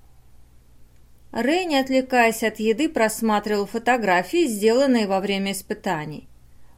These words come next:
Артур Ледруа не сводил глаз с Поля, которым глубоко восхищался,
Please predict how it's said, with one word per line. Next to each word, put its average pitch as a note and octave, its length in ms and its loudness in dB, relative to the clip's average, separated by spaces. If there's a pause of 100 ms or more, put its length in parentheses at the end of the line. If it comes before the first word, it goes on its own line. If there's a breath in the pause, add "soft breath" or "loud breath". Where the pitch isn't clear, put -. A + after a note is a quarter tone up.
(180 soft breath)
Артур G#3 600 -2
Ледруа G3+ 600 0
не G#3 160 0
сводил F#3+ 480 -4
глаз G3 340 -2
с - 60 -14
Поля, B3+ 340 -2
которым F#3+ 480 -4
глубоко F#3+ 460 -4
восхищался, F#3+ 960 -4